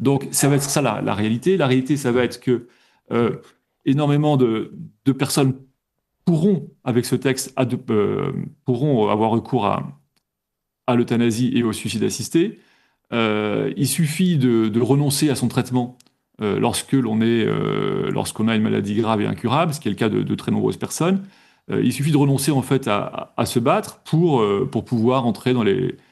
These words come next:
dans le cadre de cette loi. Et ça touchera, euh, ça peut toucher énormément de, de personnes. Donc ce que l'on, ce que l'on voit, c'est que ce texte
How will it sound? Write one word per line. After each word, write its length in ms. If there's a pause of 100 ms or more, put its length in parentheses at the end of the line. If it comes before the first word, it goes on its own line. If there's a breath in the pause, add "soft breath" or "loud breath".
(160 soft breath)
dans 140
le 80
cadre 240
de 60
cette 200
loi. 280 (440 loud breath)
Et 60
ça 160
touchera, 500
euh, 160
ça 140
peut 120
toucher 460
énormément 520
de, 400
de 260
personnes. 520 (440 soft breath)
Donc 200
ce 80
que 80
l'on, 260
ce 80
que 60
l'on 140
voit, 280
c'est 340
que 160
ce 220
texte 460